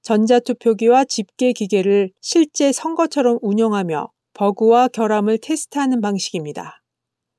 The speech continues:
라펜스버거 국무장관은 최근 파예트 카운티에서 감사 작업을 수행한 결과 결함이 없었다고 밝히며 이 작업이 유권자들에게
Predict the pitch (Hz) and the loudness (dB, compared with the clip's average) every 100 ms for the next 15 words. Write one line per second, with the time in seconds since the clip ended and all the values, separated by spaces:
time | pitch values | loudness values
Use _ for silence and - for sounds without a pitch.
0 | _ _ 214 220 262 254 - 226 226 285 | _ _ -4 0 0 -2 -2 -2 2 0
1 | - 233 247 240 220 202 190 160 - _ | 0 -2 0 -2 -2 -2 -4 -4 -8 _
2 | _ _ - 277 294 294 - 330 330 - | _ _ -8 -4 -2 -4 -4 -2 -2 -4
3 | 302 - 262 254 220 196 185 208 196 190 | -10 -4 -2 -2 -2 -4 -2 -4 -4 -6
4 | _ - 190 214 269 254 240 233 208 220 | _ -6 -4 0 0 0 -2 0 0 -2
5 | - 294 294 269 247 208 180 180 175 170 | -2 -4 -4 -2 -2 -2 -4 -2 -2 -2
6 | _ _ - 202 208 214 262 180 - 240 | _ _ -2 0 2 2 0 0 0 -4
7 | - 240 226 208 196 - 175 147 143 _ | 0 0 0 -2 -4 -6 -10 -10 -10 _
8 | _ _ _ 247 214 233 214 208 269 240 | _ _ _ -4 2 2 2 0 0 -2
9 | 214 269 262 247 240 214 190 185 160 | -2 0 2 0 0 0 -2 -2 -4